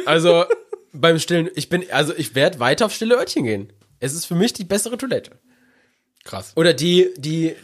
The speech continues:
Speaker 1: heimlichere Toilette, weiß ich nicht. Ich fühl mich auf dem stillen Örtchen irgendwie wohler. Dadurch, dass die jetzt in Berlin so riesig sind, weiß ich nicht. Aber geht mal rein, findet die Easter Eggs, äh, ist ganz nett gemacht da. Ja,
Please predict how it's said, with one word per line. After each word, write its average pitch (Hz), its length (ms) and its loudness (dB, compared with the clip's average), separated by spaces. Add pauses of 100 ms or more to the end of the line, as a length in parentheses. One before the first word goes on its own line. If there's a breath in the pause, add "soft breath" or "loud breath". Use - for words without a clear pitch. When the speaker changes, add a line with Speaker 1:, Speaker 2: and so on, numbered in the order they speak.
(320)
Speaker 1:
heimlichere 120 960 2
Toilette, 107 500 0
weiß 123 140 4
ich 110 80 -6
nicht. 101 160 -4
Ich 101 40 -10 (220)
fühl 185 140 0
mich 185 100 0
auf 165 80 2
dem 151 60 -2
stillen 156 180 2
Örtchen 147 240 2
irgendwie 135 160 -4
wohler. 123 220 0
Dadurch, 123 200 0
dass 139 120 -4
die 139 140 -4
jetzt 120 300 0
in 127 120 -4
Berlin 127 240 0
so 120 80 -2
riesig 160 300 -2
sind, 147 200 -8
weiß 113 160 2
ich 90 60 -10
nicht. 85 200 -16 (800 loud breath)
Aber 190 180 4
geht 254 160 0
mal 180 120 6
rein, 185 400 4 (180 soft breath)
findet 170 320 0
die 135 120 -6
Easter 165 280 0
Eggs, 135 460 0 (240)
äh, 120 360 4
ist - 140 -4
ganz 127 180 0
nett 120 200 0
gemacht 107 320 -2
da. 101 380 0
Ja, 90 280 -2